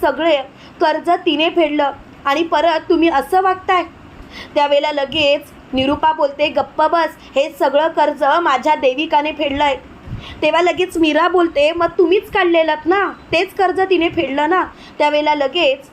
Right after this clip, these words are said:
आजी बोलते, "जाऊ देत निरूपा, हे बघ, इथे येऊन जर का तमाशे केलेस ना, तर मात्र मी विसरून जाई ना, मी,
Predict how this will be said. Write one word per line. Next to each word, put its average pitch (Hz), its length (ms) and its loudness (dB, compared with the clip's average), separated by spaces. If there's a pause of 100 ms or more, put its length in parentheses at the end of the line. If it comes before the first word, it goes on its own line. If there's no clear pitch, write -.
(680)
आजी 262 260 0
बोलते, 320 360 0
"जाऊ 277 320 0
देत 330 460 -2
निरूपा, 330 460 2
हे 320 220 2
बघ, 320 220 0 (380)
इथे 330 320 2
येऊन 339 260 0
जर 320 160 0
का 339 140 0 (100)
तमाशे 320 400 0
केलेस 320 440 0
ना, 320 220 0
तर 320 140 2
मात्र 320 280 0
मी 339 120 2
विसरून 311 440 0
जाई 381 240 2
ना, 311 200 0 (680)
मी, 330 160 2